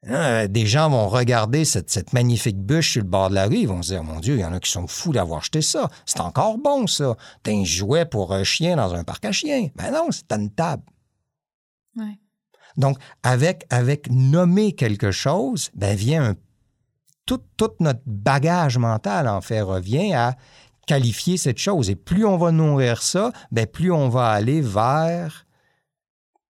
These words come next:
Speaker 1: cette, ce chemin à peu près inévitable qu'on fait tous avec notre mental, d'arriver à dire, «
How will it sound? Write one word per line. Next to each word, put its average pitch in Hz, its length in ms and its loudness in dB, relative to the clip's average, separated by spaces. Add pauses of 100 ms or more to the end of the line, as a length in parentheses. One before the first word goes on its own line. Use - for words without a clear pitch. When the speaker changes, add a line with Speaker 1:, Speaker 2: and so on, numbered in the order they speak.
(340)
Speaker 1:
cette, - 360 -2
ce - 260 0
chemin 160 500 2
à 127 60 2
peu 151 200 0
près 147 240 -2
inévitable 143 680 0
qu'on 117 180 -4
fait 107 160 0
tous 139 240 -2
avec 98 240 -2
notre 98 200 -4
mental, 120 380 -2
d'arriver 110 320 0
à 110 80 0
dire, « 113 200 -2